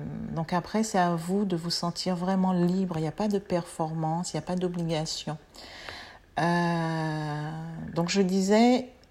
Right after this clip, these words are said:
euh, il y aura la possibilité aussi de continuer ce groupe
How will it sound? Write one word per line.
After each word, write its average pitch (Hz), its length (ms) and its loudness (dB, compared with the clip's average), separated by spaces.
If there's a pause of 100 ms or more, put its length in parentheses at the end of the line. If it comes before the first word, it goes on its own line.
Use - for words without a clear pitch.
euh, 175 340 0
il 170 80 0
y 175 60 4
aura 185 140 6
la 190 100 8
possibilité 196 760 2
aussi 240 360 0
de 190 100 2
continuer 185 640 0
ce - 160 -4
groupe 185 460 -2